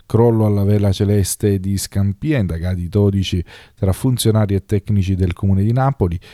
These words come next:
crollo colposo, omicidio plurimo, eh, e lesioni colpose. Sono questi i reati ipotizzati dalla Procura di Napoli. L'ex sindaco De Magistris aveva ordinato lo sgombero urgente che l'amministrazione successiva non ha eseguito.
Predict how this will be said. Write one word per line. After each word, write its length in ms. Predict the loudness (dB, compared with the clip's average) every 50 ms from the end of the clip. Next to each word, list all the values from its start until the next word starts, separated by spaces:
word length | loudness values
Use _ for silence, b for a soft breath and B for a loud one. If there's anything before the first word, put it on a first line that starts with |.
| B B B B
crollo 320 | -4 0 2 2 2 2
colposo, 580 | 2 0 -2 -2 -2 _ 0 0 2 2 0 0
omicidio 400 | -2 -2 -2 -2 0 0 0 0
plurimo, 680 | 0 -2 -2 0 2 2 2 4 4 2 2 2 0 B B B B B B B
eh, 240 | -2 0 0 0 0
e 80 | -2 -2
lesioni 480 | 0 2 2 2 2 2 2 0 -2 -2
colpose. 680 | 0 0 0 0 -2 -4 -6 -6 -6 -6 -6 -6 -4
Sono 220 | -2 0 -2 0
questi 300 | 0 0 -2 -2 -2 -2
i 20 | -2
reati 220 | -2 -2 -2 -4
ipotizzati 680 | -2 -2 -2 -2 -2 -4 -2 0 0 0 0 -2 -4
dalla 160 | -4 -4 -4
Procura 320 | -4 -6 -6 -4 -4 -4 -2
di 120 | -2 0
Napoli. 420 | 0 2 0 0 0 0 -2 0 0
L'ex 320 | -2 -4 -4 -6 -6 -6
sindaco 400 | -4 -2 0 0 0 0 0 0
De 80 | 0 2
Magistris 680 | 0 0 0 -2 -4 -4 -6 -8 -10 -8 -8 -8 -8
aveva 240 | -6 -6 -4 -4 -4
ordinato 480 | -4 -4 -4 -2 0 0 0 0 0
lo 120 | 0 0 0
sgombero 420 | 0 0 0 2 2 2 2 0
urgente 500 | -2 -4 -4 -2 -2 -2 -2 -2 -4 -4
che 80 | -2 -2
l'amministrazione 720 | -2 0 0 0 -2 -2 -4 -6 -6 -4 -2 0 0 0
successiva 680 | 0 -2 -6 -4 -4 -4 -4 -4 -8 -8 -6 -6 -6 -6 B B B B B B B _
non 140 | 0 2
ha 60 | 2 2
eseguito. 640 | 2 2 0 0 -2 -2 -6 -8 -8 -12 -14 -14